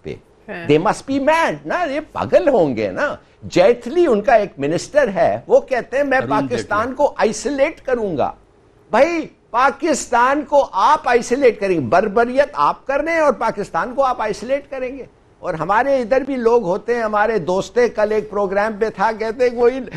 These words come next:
Speaker 1: हर आदमी आपसे खफा है, आपके हमसाए मुल्क आपसे खफा है।" उनको पूछो, "कौन से हमसाए मुल्क हमारे से खफा है और क्यों खफा है?"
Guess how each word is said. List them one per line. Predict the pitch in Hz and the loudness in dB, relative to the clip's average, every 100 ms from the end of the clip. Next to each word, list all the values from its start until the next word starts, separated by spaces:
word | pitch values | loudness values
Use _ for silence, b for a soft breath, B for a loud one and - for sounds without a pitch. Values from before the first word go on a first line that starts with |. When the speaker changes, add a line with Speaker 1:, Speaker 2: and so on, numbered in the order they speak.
| B - | B 0
Speaker 1:
हर | 277 | 2
आदमी | 262 254 240 269 | 4 2 0 -2
आपसे | 240 214 - - 269 | 2 2 0 2 2
खफा | - 220 - 262 254 | 4 0 2 2 2
है, | 220 240 214 B 202 | 2 0 -4 B 0
आपके | 233 247 269 - 262 | 4 4 2 0 0
हमसाए | 208 269 - 247 262 269 | 2 -2 -2 -2 2 2
मुल्क | 233 254 262 220 | 4 2 2 0
आपसे | 226 220 254 | 0 0 -2
खफा | 262 208 202 247 | 0 0 0 2
है।" | 220 208 165 | 2 -2 -4
उनको | 175 175 | -6 -6
पूछो, | 233 185 165 254 302 | -6 -4 -2 2 2
"कौन | - 262 294 | 2 0 0
से | - 359 | 2 2
हमसाए | 277 277 208 240 220 | 2 0 -2 0 0
मुल्क | 214 196 175 | -2 -4 -6
हमारे | 190 175 165 | -2 -2 -4
से | 190 | -8
खफा | - 143 175 160 | -6 -2 2 2
है | 156 185 - b b | 2 -2 -6 b b
और | 233 247 | 2 2
क्यों | 240 269 339 | 4 4 4
खफा | 349 - 226 202 165 | 2 0 0 4 2
है?" | 143 143 107 180 | 2 0 -2 -4